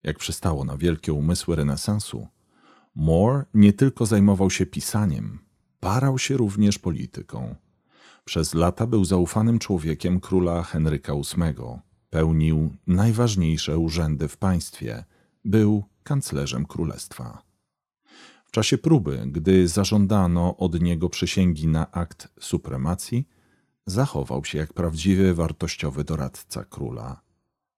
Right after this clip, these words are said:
Nie przemilczał prawdy. Podobnie jak Fisher, zapłacił za to wtrąceniem do Tower i procesem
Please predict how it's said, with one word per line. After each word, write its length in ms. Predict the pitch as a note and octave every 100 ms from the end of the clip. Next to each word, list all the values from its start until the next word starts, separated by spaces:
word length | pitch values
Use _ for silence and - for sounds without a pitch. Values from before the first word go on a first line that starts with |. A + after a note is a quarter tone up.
| _ -
Nie 120 | F3
przemilczał 580 | - A2+ C#2 B1 - -
prawdy. 520 | - - - A1 - _ _ _ _ _ _ - _
Podobnie 360 | E2+ E2 D#2
jak 160 | D#2 D2+
Fisher, 440 | - G2 - G#2+ A2 _ _ _
zapłacił 520 | F#2+ G2+ D#2+ D2 -
za 160 | D#2 D#2
to 140 | D#2+
wtrąceniem 580 | - G#2 G#2+ - C2+ B1+
do 140 | C#2+
Tower 400 | B1+ F#2+ F2+ F#2+ F#2+ _ _ _ _
i 120 | B2+
procesem 720 | B2+ C#3 D3 - D2+ - D2+